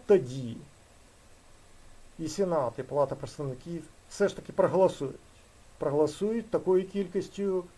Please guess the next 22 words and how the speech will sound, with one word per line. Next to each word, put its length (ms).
яка 420
не 280
дозволить 720
Трампу 360
використати 760
право 340
вето. 340
Так, 200
він 100
вийде 260
з 60
переговорів, 640
але, 640
закриючи 640
свої 380
очі, 440
підпише 500
той 160
закон 480
і 320
будуть 240
накладені 680